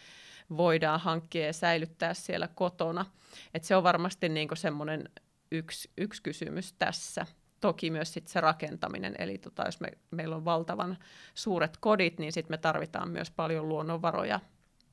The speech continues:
ja energiaa sitten siinä rakentamisvaiheessa, eli, tota, kohtuullisuus tässä, tässä olisi hyväksi.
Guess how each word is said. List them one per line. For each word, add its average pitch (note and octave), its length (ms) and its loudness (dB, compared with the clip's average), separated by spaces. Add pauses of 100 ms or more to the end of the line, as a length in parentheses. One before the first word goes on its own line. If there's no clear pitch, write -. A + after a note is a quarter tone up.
(400)
ja D#3 120 -2
energiaa D3+ 500 -4
sitten - 260 -12
siinä E3 260 -6 (360)
rakentamisvaiheessa, E3+ 1300 -2
eli, F#3+ 200 -8
tota, F3+ 240 -12
kohtuullisuus - 800 -6
tässä, - 380 -8 (840)
tässä A#3 300 2
olisi F3 380 0
hyväksi. E3 720 0